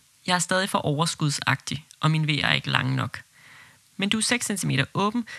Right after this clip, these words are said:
så de virker tilsyneladende, som de skal," siger jordmoren, mens hun ligesom gør an til, at vi gerne må følge med ned på fødeklinikken. I mellemgangen mellem elevatorer og andre snarligt fødende par, tager jeg et par vejer i dyb yogi slash skovskiderstilling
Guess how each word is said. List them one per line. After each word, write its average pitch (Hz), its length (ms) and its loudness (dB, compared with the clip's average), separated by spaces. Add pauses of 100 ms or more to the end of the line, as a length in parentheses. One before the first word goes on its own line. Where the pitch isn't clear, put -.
så - 120 -4
de 226 100 2
virker 240 280 -2
tilsyneladende, 190 640 -2
som 170 140 -2
de 156 100 -2
skal," - 320 -2
siger 160 240 0
jordmoren, 190 460 0
mens 175 180 0
hun 208 100 -4
ligesom 208 180 -2
gør 208 180 0
an 180 140 2
til, - 140 -4
at 160 160 -2
vi 165 60 -2
gerne 156 320 2
må 175 120 -2
følge 151 300 -2
med 151 160 2
ned 151 160 0
på - 140 -10
fødeklinikken. - 640 -4 (600)
I 185 60 -2
mellemgangen 202 520 2
mellem 160 240 0
elevatorer 170 680 -2 (360)
og - 200 4
andre 170 200 0
snarligt 165 420 2
fødende 175 340 -2
par, 208 420 0
tager 202 160 2
jeg 185 80 6
et 170 80 -2
par 165 120 0
vejer 180 360 0
i 175 80 -4
dyb 180 340 -2
yogi 175 380 -2
slash - 360 0
skovskiderstilling 175 920 -2